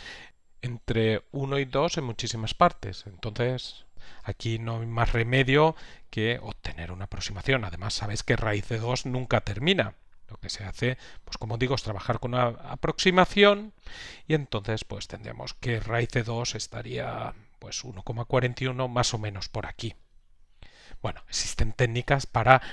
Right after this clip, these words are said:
representar de una forma más exacta el raíz de dos usando el teorema de Pitágoras.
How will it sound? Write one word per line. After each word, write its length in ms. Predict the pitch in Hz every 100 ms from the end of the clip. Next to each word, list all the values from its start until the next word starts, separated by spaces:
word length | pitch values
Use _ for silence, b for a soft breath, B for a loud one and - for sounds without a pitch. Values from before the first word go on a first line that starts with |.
| -
representar 880 | 120 - 101 - 104 - 131 135 -
de 180 | - -
una 220 | 101 98
forma 480 | - 120 110 117 110
más 340 | 107 113 -
exacta 680 | 123 - 143 - 143 151 147
el 640 | 117 107 104 104 - -
raíz 360 | - 107 120 131
de 120 | 135
dos 320 | 135 156 - B B
usando 360 | - - 92 110
el 80 |
teorema 360 | - 110 107 104
de 100 | 107
Pitágoras. 920 | - - 117 92 - - - - -